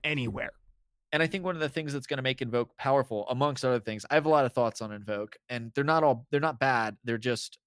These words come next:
Speaker 2: um, I have a lot of thoughts on them. Um, but I think one of the things that's gonna make Invoke powerful i-, is in the right hand, somebody who knows backwards and forwards all of the options possible. Um, there's
Speaker 1: Mm-hmm.
Speaker 2: a few,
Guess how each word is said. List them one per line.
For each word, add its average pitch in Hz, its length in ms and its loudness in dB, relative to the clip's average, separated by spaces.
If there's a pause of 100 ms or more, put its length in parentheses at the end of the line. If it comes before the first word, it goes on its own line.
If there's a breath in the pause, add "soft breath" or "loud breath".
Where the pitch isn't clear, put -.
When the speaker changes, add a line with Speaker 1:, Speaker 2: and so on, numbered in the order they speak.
Speaker 2:
um, 110 320 -4
I 120 60 -4
have 113 100 -2
a 107 40 -4
lot 104 120 -6
of 92 80 -14
thoughts 117 260 0
on 101 140 -8
them. 98 160 -12 (500 soft breath)
Um, 117 420 0 (1300)
but 135 160 6
I 139 80 6
think 165 120 0
one 160 100 4
of 151 40 2
the 139 60 -4
things 143 200 -4
that's 131 120 -10
gonna 127 160 -2
make 123 180 -4
Invoke 117 300 -4 (160)
powerful 180 580 2
i-, - 260 -16
is 135 360 -2
in 135 60 -4
the 123 80 -2
right 131 180 2
hand, 208 360 0
somebody 196 280 -2
who 175 240 -2 (160)
knows 156 320 4
backwards 143 540 -2
and 175 100 -6
forwards 165 460 2
all 151 240 6
of 147 80 0
the 147 140 2
options 131 400 2
possible. 131 520 0 (640 soft breath)
Um, 113 420 0
there's 143 180 4
Speaker 1:
Mm-hmm. 131 180 2
Speaker 2:
a 131 40 2
few, 151 360 4